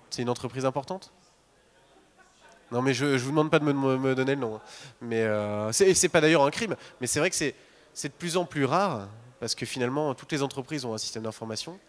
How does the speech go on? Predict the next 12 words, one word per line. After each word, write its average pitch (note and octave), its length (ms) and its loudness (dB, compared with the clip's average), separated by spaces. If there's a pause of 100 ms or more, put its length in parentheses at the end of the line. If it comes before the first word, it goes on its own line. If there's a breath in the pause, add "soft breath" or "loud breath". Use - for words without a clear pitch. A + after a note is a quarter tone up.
(540 loud breath)
et, A#2 240 -4
euh, G2+ 340 -6
elles A2+ 160 -8
ont C3+ 60 -4
toutes, G#3+ 260 -8
en C3+ 60 0
fait, A#2+ 140 -6
des, A2+ 240 -2
euh, G#2+ 840 -2
des A#2+ 100 -4
politiques, C#3+ 760 -4
euh, G#2+ 340 -2